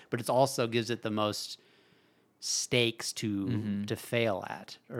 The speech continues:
Speaker 1: like,
Speaker 2: Yeah, yeah, yeah.
Speaker 1: now they have to spend their time tying up those loose
Speaker 2: Right.
Speaker 1: ends to make it not as, like, entertaining, whereas they were free to do, like, whatever the fuck they wanted
Speaker 2: Right.
Speaker 1: for the second one,
Speaker 2: Yeah.
Speaker 1: just to constantly keep you engaged.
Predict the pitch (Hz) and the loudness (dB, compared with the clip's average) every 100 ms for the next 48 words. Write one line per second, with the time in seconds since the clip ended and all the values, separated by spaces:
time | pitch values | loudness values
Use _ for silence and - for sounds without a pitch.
0 | 110 107 135 113 104 95 90 160 160 165 | 2 8 10 10 10 8 10 10 12 8
1 | 175 151 - 147 147 135 - - 135 135 | 4 0 2 2 4 0 0 2 4 4
2 | 123 113 127 120 120 110 - _ - - | 2 2 2 4 4 0 -2 _ -16 -14
3 | 143 113 120 120 110 110 113 104 92 110 | -14 -10 -2 0 0 2 6 8 8 6
4 | 98 92 - _ - _ - 131 120 113 | 0 -4 -8 _ -20 _ -6 0 2 2
5 | 113 107 107 104 101 95 98 107 101 - | 2 2 2 2 -2 -4 -4 -4 -4 -4
6 | 110 101 101 101 95 - _ _ _ - | -4 -4 -2 -4 -4 -10 _ _ _ -2
7 | 127 113 - 131 120 113 110 101 92 104 | 2 0 0 0 0 0 0 0 -2 0
8 | 107 107 113 113 98 - 120 113 113 107 | 4 4 4 2 -4 0 2 2 2 2
9 | 104 107 104 95 90 98 101 95 110 107 | 4 6 8 6 4 -2 -6 -8 -10 -8
10 | 101 101 95 - - 110 - 104 - 110 | -6 -2 -2 -2 -6 -8 -6 -8 -4 -2
11 | 107 - 101 98 95 90 - _ - 123 | -2 -6 -8 -6 -8 -12 -18 _ -12 -10
12 | 120 101 87 92 104 101 92 82 - | -6 -8 -8 -10 -8 -8 -10 -14 -20